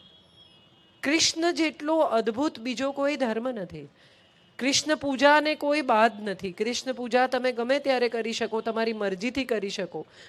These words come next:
તમને બાંધે નહીં એવો ભગવાન બીજે ક્યાં છે?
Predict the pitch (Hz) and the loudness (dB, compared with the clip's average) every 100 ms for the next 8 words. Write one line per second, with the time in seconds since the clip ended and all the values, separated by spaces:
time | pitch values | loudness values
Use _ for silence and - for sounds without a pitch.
0 | - 254 269 247 220 202 202 247 277 277 | 0 2 2 4 4 4 2 4 6 6
1 | 285 277 254 262 233 208 196 220 196 151 | 4 2 6 6 6 2 2 4 2 0
2 | 143 - _ _ _ - 226 214 262 285 | -10 -20 _ _ _ -4 -2 0 0 0
3 | 277 233 170 | 0 -2 -8